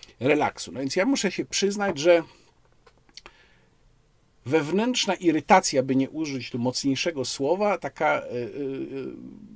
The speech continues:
rzeczywiście intensywna, jest dla mnie motorem napędowym bardzo często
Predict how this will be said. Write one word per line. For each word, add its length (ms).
rzeczywiście 600
intensywna, 580
jest 360
dla 200
mnie 180
motorem 480
napędowym 600
bardzo 360
często 460